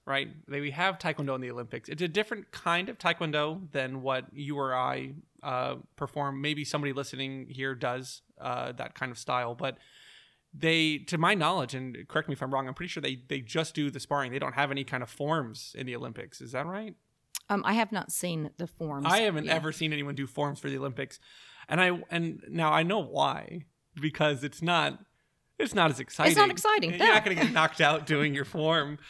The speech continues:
Speaker 1: But I wonder if we could have, like, more of an appreciation for forms if there was more of a spotlight in, like, kind of these bigger, you know,
Speaker 2: Venues
Speaker 1: in
Speaker 2: of
Speaker 1: these
Speaker 2: it.
Speaker 1: bigger venues, yeah.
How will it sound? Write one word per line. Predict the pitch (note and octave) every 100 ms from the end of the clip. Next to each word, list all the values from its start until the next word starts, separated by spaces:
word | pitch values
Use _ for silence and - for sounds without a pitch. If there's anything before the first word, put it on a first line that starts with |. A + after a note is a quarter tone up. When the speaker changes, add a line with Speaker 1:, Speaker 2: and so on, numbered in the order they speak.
| - - - F3+
Speaker 1:
But | G3
I | F#3+
wonder | G#3 A#3 G#3+ G3 -
if | E3 E3 D3 - - _ _ _ _ _ -
we | D#3+ E3
could | D#3+
have, | D3+ D3
like, | D3+ C#3+
more | D3+ D3+
of | C#3+
an |
appreciation | C#3+ - D3 - C3 C#3+ B2 C#3+ D3
for | C#3 C3
forms | - C#3 B2+ B2 A2+
if | D3 A#2 C#3
there | C3+
was | C3+ A2+ - - _ _ _ _ _
more | D#3 D3+ D#3 D#3
of | C#3+
a | C#3+
spotlight | - C#3+ D3+ C#3+ C3+ -
in, | C#3+ C3
like, | C3 -
kind | C#3+
of |
these | B2+ A2+
bigger, | D3+ D3 D3+ C#3 C3+ B2+ _ _ _ _ _ _ _ _
you | - D3
know, | C#3 C3 E3
Speaker 2:
Venues | G3+ F#3 F3+ E3+ D3+
Speaker 1:
in | F3
Speaker 2:
of | E3+
Speaker 1:
these |
Speaker 2:
it. | D3
Speaker 1:
bigger | E3 D3
venues, | C3 C3+ C3+ C3 C#3
yeah. | C3+ C3 C#3